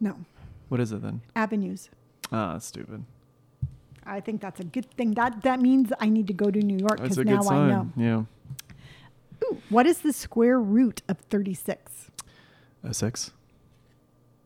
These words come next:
Speaker 1: Very smart. You know
Speaker 2: Yeah.
Speaker 1: math.
Speaker 2: Mm-hmm.
Speaker 1: Who is the Greek goddess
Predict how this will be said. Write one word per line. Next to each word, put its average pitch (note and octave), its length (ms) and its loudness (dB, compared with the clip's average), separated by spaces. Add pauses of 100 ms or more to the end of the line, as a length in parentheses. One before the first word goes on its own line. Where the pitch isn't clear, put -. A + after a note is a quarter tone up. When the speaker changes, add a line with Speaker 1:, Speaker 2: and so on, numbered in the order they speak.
(520)
Speaker 1:
Very D#3 160 -12
smart. D#4+ 300 -14
You G3+ 100 -4
know G3+ 120 -2
Speaker 2:
Yeah. A#3 40 -2 (120)
Speaker 1:
math. - 280 -10
Speaker 2:
Mm-hmm. G#2+ 280 -2 (720)
Speaker 1:
Who E4 200 6
is F#4+ 140 4
the C#4 100 0
Greek C4+ 460 0 (160)
goddess A3 460 2